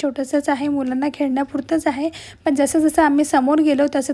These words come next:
तसं इतकं सुंदर गार्डन होतं ते. अ, खूप ग्रीनरी, गार्गीनी पण मस्त मज्जा केली तिथे, इकडून तिकडे फिर, अ,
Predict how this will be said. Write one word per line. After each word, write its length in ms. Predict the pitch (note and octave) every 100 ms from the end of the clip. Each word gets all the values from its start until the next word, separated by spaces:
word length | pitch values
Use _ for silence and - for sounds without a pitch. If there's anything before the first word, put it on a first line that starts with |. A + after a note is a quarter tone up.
| C#4+
तसं 160 | C4+
इतकं 680 | D4+ D4 - - - D4 D#4
सुंदर 540 | D4+ C#4+ C4 B3+ C#4+ D#4+
गार्डन 340 | D#4 C#4 D4
होतं 220 | D4+ D4
ते. 280 | C#4+ C4+ D#4 - - -
अ, 240 | C#4 C4+ C#4 -
खूप 200 | F4 C#4
ग्रीनरी, 680 | C4+ C#4 C#4 D4+ D#4 D#4+
गार्गीनी 500 | D4+ B3+ B3 C4 C#4+ D4+
पण 140 | D#4+
मस्त 340 | D4+ C#4 - D#4
मज्जा 360 | C#4+ A#3+ D4
केली 200 | D4 D4
तिथे, 260 | C#4+ C4+ D#4
इकडून 340 | C#4 C#4 C#4
तिकडे 280 | C#4 D4 C#4+
फिर, 300 | C4 C#4+ D4
अ, 340 | C#4 C4+ C4